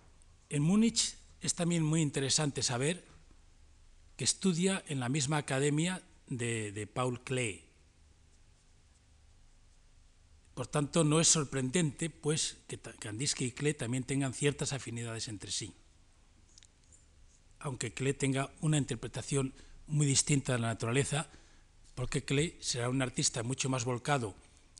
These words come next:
a la vida autoformativa que a la vida autoexpresiva. Es decir, Klee estrictamente no es un expresionista, es otra cosa, acentúa más ese carácter autoformativo a partir de estudios de la naturaleza, mientras que Kandinsky acentúa el carácter autoexpresivo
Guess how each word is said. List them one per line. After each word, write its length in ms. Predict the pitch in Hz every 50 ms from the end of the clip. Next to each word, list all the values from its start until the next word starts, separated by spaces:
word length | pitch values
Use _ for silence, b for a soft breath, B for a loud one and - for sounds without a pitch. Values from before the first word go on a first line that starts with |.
| - -
a 80 | -
la 160 | 135 127 120 120
vida 200 | 156 175 156 160
autoformativa 920 | 156 - - 147 - - 135 127 131 127 120 - 196 185 143 - - - - - - - - - - - - -
que 80 | - 127
a 40 |
la 100 | 117 117
vida 180 | 120 143 147 143
autoexpresiva. 760 | 123 - - 104 - - - - - - 104 92 85 - - - - - - -
Es 40 |
decir, 180 | - - 120 -
Klee 240 | - - 147 170 175
estrictamente 680 | - - - 160 139 - 147 131 135 143 131 - 135
no 100 | 127 135
es 100 | 131 -
un 80 | - 120
expresionista, 800 | 110 - - - 101 - - 113 - 87 - - - - - - - - - - - - - - - - - - - - - - - - - - - _ - - - - - -
es 220 | 139 117 - -
otra 200 | - - 113 -
cosa, 300 | - - - - - - - - b b b b b b b
acentúa 460 | - - - 131 117 - - 135 135
más 220 | 135 143 143 - -
ese 180 | 120 104 120
carácter 360 | - 123 123 127 - - 135 120
autoformativo 800 | 120 - 123 - - 113 110 113 110 - - 151 143 156 147 B B B B B B B
a 140 | - 135 -
partir 320 | - 117 110 - 147 131
de 80 | 127 123
estudios 380 | - - - 143 131 131 123
de 60 | 117 117
la 60 | 107
naturaleza, 460 | 107 - - 113 127 147 120 143 147
mientras 240 | 165 156 - - -
que 120 | - 113
Kandinsky 520 | - - 107 113 131 - - - 147 156 - B B B B B B B
acentúa 480 | - 127 - - 120 117 - - 147 131
el 80 | 110
carácter 340 | - 110 120 131 - - 123
autoexpresivo 720 | - - - 151 - - - - - - 175 147 156 185